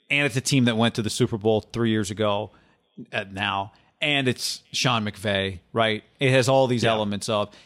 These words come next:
Speaker 1: and how long have we talked, and it's, the other part, it's not that he came from anywhere. He came from the Lions, where historically we say people would rather retire than play for the Lions, right? See Barry Sanders, see Calvin Johnson.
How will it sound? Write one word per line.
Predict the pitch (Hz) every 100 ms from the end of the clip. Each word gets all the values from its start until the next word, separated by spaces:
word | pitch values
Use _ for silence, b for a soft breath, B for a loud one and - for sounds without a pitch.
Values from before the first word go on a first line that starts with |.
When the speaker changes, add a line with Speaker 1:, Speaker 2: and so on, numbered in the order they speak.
| B
Speaker 1:
and | 233 214 175 -
how | 185
long | 202 180 190
have | 190 147
we | 151
talked, | - 156 170 -
and | 202 202
it's, | 180 - - _ b b _
the | 151 165
other | 277
part, | 262 180 160 147
it's | -
not | 233 254
that | 196
he |
came | - 170
from | 151 131
anywhere. | 156 190 170
He | 165
came | 254 220
from | 202
the | 156
Lions, | 143 131 90 98
where | 135 143
historically | - 220 202 165
we | 143 131
say | 143 123 120 - b b b b b - 156
people | 180 185 160
would | 143
rather | 143 135 120
retire | 113 143 123 104
than | 104
play | 101 117
for | 104
the | 107
Lions, | 98 85 85 -
right? | 113 120 -
See | 156 147
Barry | 135 127
Sanders, | - 117 110 104 - b b b b -
see | - 156
Calvin | - 127 107
Johnson. | 104 101 95 - -